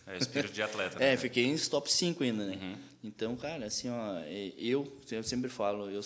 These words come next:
Speaker 2: eu já treinei com costela quebrada,
Speaker 1: Uhum.
Speaker 2: febre,
Speaker 1: Uhum.
Speaker 2: gripe, sinusite, que eu tenho muito, sabe? Eu tenho
Speaker 1: Uhum.
Speaker 2: muito, eu tenho aquela sinusite crônica.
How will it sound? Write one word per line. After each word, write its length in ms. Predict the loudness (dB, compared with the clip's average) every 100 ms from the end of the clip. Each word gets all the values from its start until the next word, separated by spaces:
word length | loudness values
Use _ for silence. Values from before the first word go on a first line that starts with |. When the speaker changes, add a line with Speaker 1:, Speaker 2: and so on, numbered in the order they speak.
| -6
Speaker 2:
eu 120 | -6
já 140 | -6 -6
treinei 280 | -4 -4
com 140 | -4 -6
costela 380 | -6 -6 -6 -6
quebrada, 760 | -8 -8 -8 -8 -10 -12 -12 -10
Speaker 1:
Uhum. 300 | -6 -6 -8 -12 -20 -20 -20
Speaker 2:
febre, 840 | -18 -14 -8 -2 -2 -2 -8 -16 -20 _ _
Speaker 1:
Uhum. 360 | -16 -12 -8 -2
Speaker 2:
gripe, 640 | 2 4 4 0 -8 -10
sinusite, 640 | -8 -6 -6 -6 -6 -6 -6
que 60 |
eu 40 | -6
tenho 160 | -2
muito, 520 | 0 2 2 2 0 -8
sabe? 340 | -10 -10 -12
Eu 60 | -12
tenho 180 | -8 -4
Speaker 1:
Uhum. 60 |
Speaker 2:
muito, 200 | -4 -4
eu 140 | -6 -8
tenho 160 | -10
aquela 140 | -8 -8
sinusite 380 | -8 -8 -10
crônica. 340 | -8 -6 -8